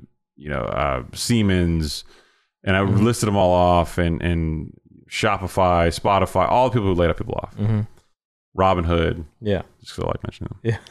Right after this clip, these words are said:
Speaker 1: And some guy res-, responded, "This is fake news. The unemployment just ticked down." And I'm like, "Look, man, you don't understand. Like, this is gonna happen. This is a real thing."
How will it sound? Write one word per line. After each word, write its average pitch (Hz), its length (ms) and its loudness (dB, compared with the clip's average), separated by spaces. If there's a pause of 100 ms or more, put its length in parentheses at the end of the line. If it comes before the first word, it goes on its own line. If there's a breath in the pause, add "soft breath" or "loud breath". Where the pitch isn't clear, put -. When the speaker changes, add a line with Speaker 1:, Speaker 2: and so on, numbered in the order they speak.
(760 soft breath)
Speaker 1:
And 98 400 2
some 107 140 0
guy 104 140 2
res-, - 180 -4
responded, 95 380 0
"This 107 140 0
is 92 120 -4
fake 113 300 0
news. 90 720 0
The 98 160 -2
unemployment 92 480 0
just - 200 -8
ticked 87 180 -2
down." 90 340 2
And 87 120 2
I'm 90 160 2
like, 85 180 0
"Look, 104 180 -2
man, 87 180 2
you 90 80 2
don't 95 100 0
understand. 92 520 0
Like, 80 200 -2 (240)
this 95 220 -4
is 87 100 -6
gonna 85 240 0
happen. 98 420 -2
This 80 160 -6
is 87 120 -2
a 82 40 -6
real 87 240 2
thing." 92 600 0